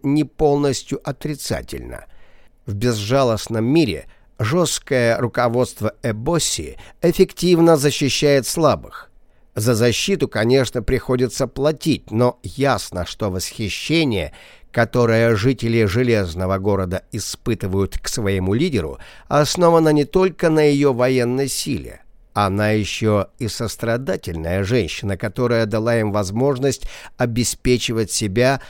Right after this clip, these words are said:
а также наполнила их жизни смыслом. И в этом отношении Эбоси ближе к Навсикае, чем к Оксяне.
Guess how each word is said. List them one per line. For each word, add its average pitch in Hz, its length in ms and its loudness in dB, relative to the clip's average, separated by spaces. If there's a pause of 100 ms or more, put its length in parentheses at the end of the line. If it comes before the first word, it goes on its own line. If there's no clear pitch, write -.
(200)
а 117 100 0
также 135 600 2 (260)
наполнила 151 720 4 (120)
их 139 180 0
жизни 123 460 0
смыслом. 143 640 0 (560)
И 127 140 4
в 107 160 -2
этом 151 400 2
отношении 90 720 -6 (120)
Эбоси 117 760 -4 (260)
ближе 151 640 4
к - 60 -10
Навсикае, 131 1080 0
чем 98 360 -4 (180)
к - 80 -6
Оксяне. - 580 -4